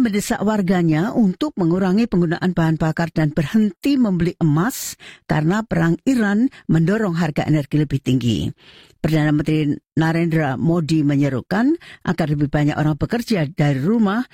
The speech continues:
mengurangi perjalanan, dan meningkatkan penggunaan transportasi umum.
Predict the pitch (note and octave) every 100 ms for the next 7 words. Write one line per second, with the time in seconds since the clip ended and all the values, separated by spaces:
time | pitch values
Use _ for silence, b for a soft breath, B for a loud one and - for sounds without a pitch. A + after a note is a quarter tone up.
0 | B B F3+ F3 E3 D#3 D3+ D3 C#3 -
1 | C3+ C3 D3 G3+ D4 - F3+ A3 D4+ -
2 | B3+ B3+ A#3 A3 G3 - B3 F3 F3 D#3+
3 | D3+ - E3 D3 C3+ - - - C#3+ -
4 | - F#3 G3+ F#3 B2+